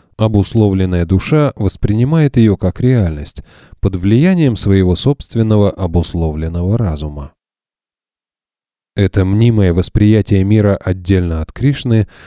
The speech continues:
сравнимо с действиями сна и желания. Когда обусловленная душа видит ночью во сне что-нибудь приятное или ужасное, или грезит о том, что она хотела бы иметь,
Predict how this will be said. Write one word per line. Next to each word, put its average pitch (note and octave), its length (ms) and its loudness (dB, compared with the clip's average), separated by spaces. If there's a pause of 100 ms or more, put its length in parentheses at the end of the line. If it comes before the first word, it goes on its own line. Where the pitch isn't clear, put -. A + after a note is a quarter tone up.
(140)
сравнимо C#3+ 600 2
с G2+ 100 -2
действиями G2 640 0
сна A2+ 360 0
и G2 180 -2
желания. E2+ 720 0 (1600)
Когда F#2+ 400 0
обусловленная F#2 720 0
душа F#2+ 320 -2
видит G#2 340 -2
ночью G#2 380 0
во F#2 140 2
сне A#2+ 320 0
что-нибудь C#3 520 0
приятное G#2 720 0
или E2+ 300 -2
ужасное, G#2+ 800 -2 (340)
или F3+ 240 2
грезит A#2+ 460 0
о G2 80 0
том, C3+ 200 -2
что A2 220 -2
она G2+ 160 -4
хотела G2+ 420 -2
бы F2+ 220 0
иметь, B2 420 -2